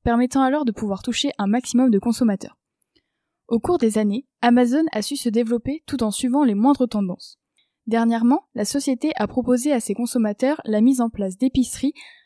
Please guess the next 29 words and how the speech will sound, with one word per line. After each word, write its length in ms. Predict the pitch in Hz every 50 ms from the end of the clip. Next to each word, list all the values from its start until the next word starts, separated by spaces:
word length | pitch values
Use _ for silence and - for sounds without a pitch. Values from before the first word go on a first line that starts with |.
| _ _
avec 240 | - 214 214 208 -
la 80 | 214
création 400 | 214 - 233 220 214 - - -
d'Amazon 400 | 196 190 220 240 240 226 208 214
Go, 240 | 190 190 190 208 262 - _ _ _ _ _ _ _ -
des 160 | 208 220 247
supermarchés 760 | 247 - 294 269 - 285 277 269 277 262 - - 277 277 269 - -
avec 240 | 214 208 208 -
la 80 | 220 214
création 480 | - - 233 226 220 - - - 208 202
d'Amazon 440 | 190 220 247 269 269 247 220 220 202
Fresh, 360 | - - 214 240 240 - - - _ - - _ _ _ _ _ _ _ _
et 80 | 233 233
même 240 | 233 262 302 302 269
des 80 | 226
salons 240 | 208 - 247 254 277
de 80 | 269 254
coiffure 440 | - 226 214 - - 269 277 285 262
dans 120 | 233 214
le 80 | 214 208
but 240 | 202 247 285 262
de 80 | 208 208
suivre 420 | 196 - - 277 285 269 - 214
leur 140 | 202 190 190
lancée 380 | 190 202 214 208 - - 285 302
sur 180 | - - 214
les 100 | 208 196
commerces 360 | 190 - 254 254 285 277 - 233
intelligents. 420 | 214 - 254 226 208 185 -